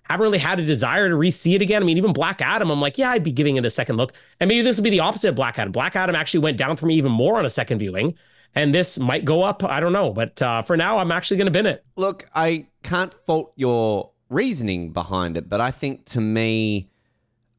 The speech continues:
Speaker 2: I look at it on a different perspective. Of I, I look at what M-, the M C U did last year, and again, very cookie cutter standard. Nothing really stood out. I can barely even remember what they were, but I didn't hate any of them. I didn't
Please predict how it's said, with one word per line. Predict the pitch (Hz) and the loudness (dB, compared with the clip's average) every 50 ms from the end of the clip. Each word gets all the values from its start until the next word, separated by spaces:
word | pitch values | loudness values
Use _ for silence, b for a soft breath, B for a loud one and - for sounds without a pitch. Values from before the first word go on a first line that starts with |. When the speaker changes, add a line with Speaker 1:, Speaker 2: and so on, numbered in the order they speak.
| _ _ | _ _
Speaker 2:
I | 120 123 | -2 0
look | 131 127 127 127 127 - - | 0 0 0 0 -2 -2 -2
at | 123 | 0
it | 113 113 107 | 0 0 0
on | 107 104 101 | 0 0 0
a | 101 98 | -2 -2
different | 95 104 101 113 104 | -2 -4 -4 -4 -6
perspective. | 95 95 - - - 110 110 - _ 104 98 90 | -6 -6 -8 -4 -4 -4 -4 -4 _ -4 -2 -2
Of | 95 92 90 | -2 -2 -2
I, | 101 - 92 107 | -2 -2 -2 -2
I | 92 110 113 113 117 123 | -2 -4 -2 -2 -2 0
look | 123 127 123 131 123 | 0 0 -2 -2 -2
at | 160 - | -2 -2
what | 123 123 117 | -2 -2 -2
M-, | 104 113 113 113 113 104 - | -2 -4 -2 -2 -4 -6 -6
the | - 113 113 | -2 -2 0
M | 110 110 | 0 -2
C | - - - 110 | -2 -2 -2 -2
U | 104 95 92 101 120 139 | -2 -2 -2 -2 0 -2
did | 135 120 117 104 87 | 0 -2 -2 -2 -2
last | 90 87 85 82 85 - - - - | -2 -2 -2 -2 -4 -6 -8 -4 -2
year, | 95 92 90 | 0 0 0
and | 90 90 | 0 -2
again, | 98 92 - 131 127 110 95 87 78 78 62 - - - - | -6 -4 -2 -2 -2 -2 -4 -6 -10 -12 -14 -18 -20 -20 -14
very | - 101 117 123 127 - | -6 -4 -2 -2 -2 -4
cookie | - - 123 113 120 110 | -4 -6 -6 -4 -4 -8
cutter | - - - 107 104 104 | -6 -4 -2 -2 0 -2
standard. | 101 - - - 104 101 104 104 98 95 90 | -4 -6 -4 -4 -2 -2 0 -2 -2 -4 -2
Nothing | 98 98 101 101 101 - 110 104 101 | -2 -2 -2 -2 -4 -4 -2 -2 0
really | 95 92 90 92 | 0 0 0 0
stood | 90 - - - 101 90 | -2 -2 -2 -2 -2 0
out. | 85 87 95 95 - - | 2 0 0 0 -2 -4
I | 76 90 92 | -4 -4 -4
can | 87 - 95 85 | -4 -4 -4 -2
barely | 85 95 95 95 92 | 0 0 0 0 0
even | 92 85 87 | -2 -2 -2
remember | 90 90 92 92 92 | 0 0 0 0 0
what | 90 85 90 87 - | 0 -2 -4 -4 -2
they | 87 85 | -2 -2
were, | 85 92 107 110 90 | 0 0 0 0 0
but | 80 76 53 | -2 -2 -4
I | 78 | -4
didn't | 98 113 - - | -4 -4 -8 -8
hate | - - 92 113 131 120 | -8 -4 -2 -2 0 0
any | 92 82 82 78 | -2 -2 -2 -4
of | 71 | -4
them. | 73 71 73 80 b b b b b b b b b _ _ | -4 -6 -6 -8 b b b b b b b b b _ _
I | 120 139 | -4 -4
didn't | 131 156 160 165 175 160 - | 0 -2 -2 0 0 -4 -4